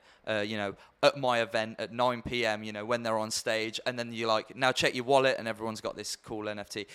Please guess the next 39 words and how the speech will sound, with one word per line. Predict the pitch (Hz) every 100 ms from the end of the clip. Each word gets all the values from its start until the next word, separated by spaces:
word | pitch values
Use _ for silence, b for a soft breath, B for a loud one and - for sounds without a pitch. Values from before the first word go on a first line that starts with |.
| B
Could | 165 -
be | 131
an | 120
M | 131 131
P | - 120
three, | - 135 135 135 131 B B
an | - 104
exclusive | - - 135 123 120 -
track, | - 147 139 135 131
you |
know, | 123
it's | 120 117
unreleased | 131 131 123 123 -
track. | - 135 131 -
And, | 117 117 B B B B
and | 139
the |
thing | 139 185 160
is, | 165 135
it's | - 139
a |
freebie, | - - 170 190 165 110 104 123
but | 131
if | -
the | 127 131
artist | 165 170 123 -
has | 139 120 107 -
value, | 104 139 156 127 101 104 120 B B B
they're, | 143 -
they're | 147 156
making | 160 147 - 117
revenue | 135 143 139 110
out | 104
of | -
thin | - 123 117
air | 135 104 98 -
because | 110 127 107
it's | 110 -
like, | 110 107